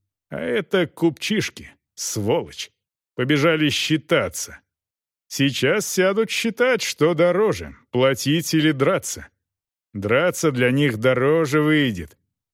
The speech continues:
Я с них немного прошу. Поэтому побегут жаловаться,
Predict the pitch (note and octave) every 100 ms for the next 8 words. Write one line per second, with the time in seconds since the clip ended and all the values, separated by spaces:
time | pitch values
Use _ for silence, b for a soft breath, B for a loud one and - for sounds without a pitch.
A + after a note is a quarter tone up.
0 | - D4+ C4 - B3 A3 A3 A3+ A3 B3+
1 | C#3 G2+ F#2 E2+ - D#2 - _ _ _
2 | _ _ _ A2 B2 G3 C#4+ D4 C#4+ B3
3 | G#3 F#3+ B3+ F#3+ C#3+ C#3+ C3+ C3 - -
4 | A#2